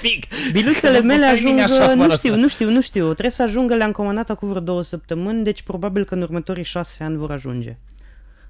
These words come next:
Speaker 2: Ajung mai greu coletele din China, stau mult la vamă în București.
Speaker 1: <laughs> Probabil o să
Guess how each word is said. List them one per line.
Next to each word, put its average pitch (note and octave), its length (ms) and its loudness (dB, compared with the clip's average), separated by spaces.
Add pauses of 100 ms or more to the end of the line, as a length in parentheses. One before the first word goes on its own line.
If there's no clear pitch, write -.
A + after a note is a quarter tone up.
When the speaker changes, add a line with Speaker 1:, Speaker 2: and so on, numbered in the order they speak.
(960)
Speaker 2:
Ajung F3+ 340 -4
mai F3 120 0
greu E3 180 -2
coletele C#3 440 -4
din C3+ 200 -4
China, D#3+ 420 -6 (280)
stau E3+ 360 -6
mult D#3+ 180 4
la D3 120 2
vamă D3 240 -2
în C#3+ 100 -2
București. A#2 560 -10 (140)
Speaker 1:
<laughs> - 140 8
Probabil A2+ 580 0 (460)
o A#2+ 120 -14
să D3+ 160 -12